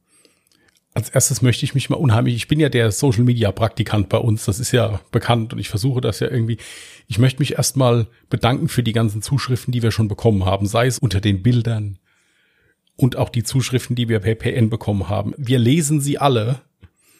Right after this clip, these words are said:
Ich muss aber dazu sagen, dass ich die letzten zwei Wochen es nicht geschafft habe, zu allen etwas zu schreiben. Also ich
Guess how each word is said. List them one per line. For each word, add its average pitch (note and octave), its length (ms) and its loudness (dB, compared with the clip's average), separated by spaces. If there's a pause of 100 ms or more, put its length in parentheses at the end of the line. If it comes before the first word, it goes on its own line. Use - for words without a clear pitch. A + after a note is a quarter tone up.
(720)
Ich - 120 -2
muss C#3 160 4
aber D3 120 0
dazu C3+ 260 0
sagen, C3+ 260 0
dass B2+ 160 -2
ich - 320 -8 (280)
die A#2 80 -2
letzten C#3+ 340 -2
zwei A#2 260 0
Wochen A#2+ 160 -2
es - 120 -4
nicht F3+ 160 0
geschafft C3+ 360 0
habe, C3 220 -2
zu - 180 -4
allen B2 200 0
etwas - 320 -6
zu A#2+ 100 -10
schreiben. A2+ 600 0
Also A#2 180 -4
ich A#2 500 -4